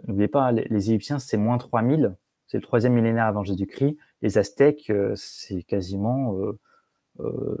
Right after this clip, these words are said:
c'est notre époque, c'est, c'est post, euh, après Jésus-Christ. Donc, c'est même l'an mille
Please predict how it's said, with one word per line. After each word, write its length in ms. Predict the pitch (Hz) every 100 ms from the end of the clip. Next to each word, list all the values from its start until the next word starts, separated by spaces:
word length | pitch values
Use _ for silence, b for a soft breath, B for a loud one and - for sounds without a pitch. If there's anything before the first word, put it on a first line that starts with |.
| -
c'est 320 | - - 98
notre 240 | 90 -
époque, 420 | - 107 104 - 98
c'est, 320 | - - 95
c'est 400 | 90 - - - _ _ _
post, 580 | 147 147 - - - _ -
euh, 840 | 104 98 98 95 95 95 95 95 - -
après 520 | 104 - 113 113 110
Jésus-Christ. 480 | 101 98 - 165 - b b b -
Donc, 140 | 104
c'est 280 | - - 92
même 260 | 95 101 95
l'an 140 | 95
mille 380 | 104 123 143